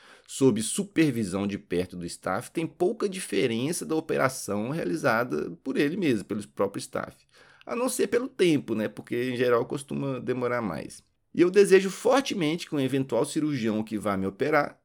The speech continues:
<laughs> no futuro aí, tenha aprendido a operar dessa maneira, desse jeito.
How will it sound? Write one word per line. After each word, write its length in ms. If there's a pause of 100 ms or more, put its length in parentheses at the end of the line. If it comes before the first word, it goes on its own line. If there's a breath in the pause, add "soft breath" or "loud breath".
(180)
<laughs> 260
no 200
futuro 480
aí, 180 (320 loud breath)
tenha 220
aprendido 560
a 20
operar 320
dessa 260
maneira, 360
desse 260
jeito. 400